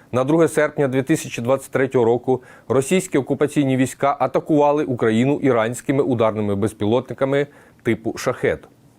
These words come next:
Пуски здійснювались із трьох напрямків: Курськ та Приморсько-Ахтарськ, Російська Федерація,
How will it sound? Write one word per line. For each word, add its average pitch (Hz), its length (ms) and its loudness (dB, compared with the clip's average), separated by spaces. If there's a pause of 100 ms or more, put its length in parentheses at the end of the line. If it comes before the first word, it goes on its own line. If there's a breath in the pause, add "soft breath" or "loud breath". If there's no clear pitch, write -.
(260)
Пуски 147 500 0 (280 loud breath)
здійснювались 143 760 2
із 135 160 0
трьох 139 320 0
напрямків: 92 580 -4 (340)
Курськ 139 460 0 (220 soft breath)
та 131 100 -2
Приморсько-Ахтарськ, 127 1300 0
Російська 135 480 -2
Федерація, 147 680 0